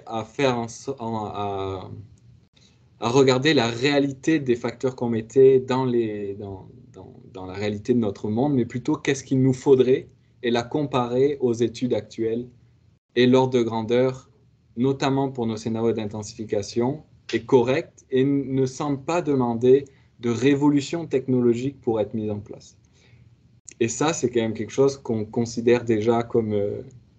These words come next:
une bonne, je sais pas, on peut pas dire bonne ou mauvaise nouvelle, mais en tout cas, l'aménagement du secteur forestier peut avoir son rôle grâce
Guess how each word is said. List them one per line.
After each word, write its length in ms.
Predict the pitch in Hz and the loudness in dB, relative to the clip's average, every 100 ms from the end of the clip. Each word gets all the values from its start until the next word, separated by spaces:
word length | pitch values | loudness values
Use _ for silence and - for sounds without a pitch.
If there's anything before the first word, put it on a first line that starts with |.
| _ _ | _ _
une 160 | 117 113 | -10 -2
bonne, 480 | 117 113 110 113 135 - _ _ _ | 2 2 2 -2 -10 -16 _ _ _
je 100 | - | -16
sais 40 | - | -2
pas, 200 | 120 113 | -2 0
on 160 | 107 | -6
peut 100 | 104 | -6
pas 140 | 113 113 | -2 2
dire 180 | 117 | 0
bonne 240 | 113 131 123 | 2 2 4
ou 60 | |
mauvaise 420 | 117 127 127 123 127 | 4 4 6 4 2
nouvelle, 380 | 120 131 170 | 0 0 0
mais 60 | 131 | -2
en 80 | 107 | -6
tout 100 | - | -2
cas, 200 | 127 127 - _ _ _ - | -2 -2 -12 _ _ _ -12
l'aménagement 560 | 120 127 131 123 120 131 | -2 2 4 2 2 0
du 460 | 123 110 101 98 - | 0 0 -4 -6 -8
secteur 380 | - - 113 | -8 -6 -8
forestier 420 | - 107 104 - 131 | -4 -2 -2 0 0
peut 220 | 139 127 | 4 4
avoir 480 | 120 127 131 131 - | 6 6 4 0 -18
son 220 | - 120 | -8 -6
rôle 360 | 107 123 135 143 | 0 0 0 -2
grâce 460 | - 120 123 - | -8 -6 -6 -10